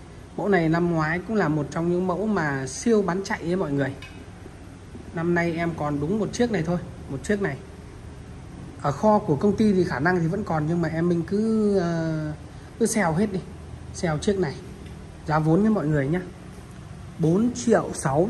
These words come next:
trăm năm mươi nghìn. Bốn triệu sáu trăm năm mươi nghìn. Đi dây âm khung nhôm.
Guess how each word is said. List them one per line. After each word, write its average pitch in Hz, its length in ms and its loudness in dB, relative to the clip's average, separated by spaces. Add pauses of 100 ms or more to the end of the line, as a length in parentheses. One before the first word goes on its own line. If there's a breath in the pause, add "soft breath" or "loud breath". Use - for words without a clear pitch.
trăm 180 280 8
năm 175 220 6
mươi 170 80 8
nghìn. 165 220 8 (880)
Bốn 165 140 2
triệu 143 160 -2
sáu 143 200 -4
trăm 175 200 0
năm 165 140 4
mươi 160 100 6
nghìn. 135 160 2 (1700)
Đi 180 140 4
dây 180 200 6
âm 180 280 4
khung 185 280 6
nhôm. 180 340 8